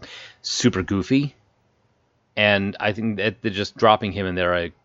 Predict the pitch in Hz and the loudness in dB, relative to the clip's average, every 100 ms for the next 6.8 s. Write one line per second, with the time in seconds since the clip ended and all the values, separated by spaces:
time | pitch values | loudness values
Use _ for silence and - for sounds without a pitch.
0 | _ - 98 90 87 85 90 - 120 135 | _ -14 -10 -8 -8 -12 -16 -10 0 4
1 | 120 120 95 101 - _ _ 113 104 113 | 6 4 2 -6 -14 _ _ -8 2 2
2 | 104 98 92 90 80 101 104 87 98 98 | 4 0 -4 -8 -6 -4 -4 -4 0 0
3 | 98 98 95 90 85 - - 95 - 95 | 2 0 -2 -6 -12 -16 -12 -12 -10 -10
4 | 85 101 98 82 82 - 104 90 80 95 | -8 -6 -4 -6 -12 -6 0 0 0 -6
5 | 90 - 104 90 82 78 - 95 - - | -10 -10 -10 -8 -8 -8 -8 -8 -8 -4
6 | 95 87 104 101 104 87 87 | -4 -2 -4 -2 0 2 0